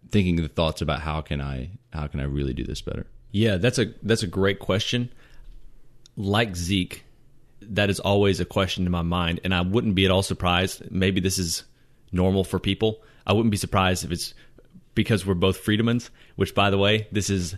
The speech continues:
Speaker 2: the third of my siblings out of five. I'm hoping by the end of the summer you will have heard from all of them. But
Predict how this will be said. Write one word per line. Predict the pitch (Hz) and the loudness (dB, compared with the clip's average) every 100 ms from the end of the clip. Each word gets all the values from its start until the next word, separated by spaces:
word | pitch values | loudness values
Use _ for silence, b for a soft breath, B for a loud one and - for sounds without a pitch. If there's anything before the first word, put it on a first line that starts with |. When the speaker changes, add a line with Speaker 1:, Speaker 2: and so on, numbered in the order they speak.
| - | -14
Speaker 2:
the | - 92 | -6 -4
third | 92 117 113 113 | 0 4 4 4
of | |
my | 98 98 | 2 0
siblings | - 110 107 101 | 0 0 2 2
out | 95 | 0
of | 90 | 2
five. | 104 101 110 | 2 2 0
I'm | 92 | 0
hoping | 95 113 101 | 0 0 0
by | 98 | 2
the | 90 | 2
end | 101 | 2
of | 92 | 2
the | |
summer | - 98 98 | 0 0 0
you | 87 95 | 0 2
will | 95 92 | 2 2
have | 92 | 2
heard | 101 95 | 2 2
from | 92 82 | -2 -2
all | 87 98 95 | 0 2 2
of | 80 | 0
them. | 80 80 B B B B | -2 -4 B B B B
But | 92 101 90 | 2 2 2